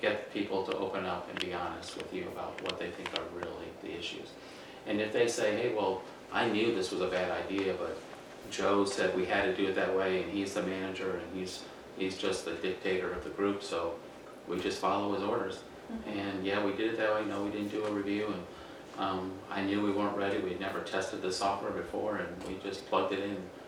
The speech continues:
Speaker 1: We had to get it going to meet our schedule." Those are red flags.
Speaker 2: Okay.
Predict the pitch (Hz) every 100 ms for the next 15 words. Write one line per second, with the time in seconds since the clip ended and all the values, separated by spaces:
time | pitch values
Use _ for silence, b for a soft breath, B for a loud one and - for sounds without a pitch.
0 | - - 95 98 98 98 98 95 95 98
1 | 98 92 95 92 - 90 - - - B
2 | B B B B B - - 113 113 117
3 | 107 101 101 98 98 98 - - - 233
4 | 220 208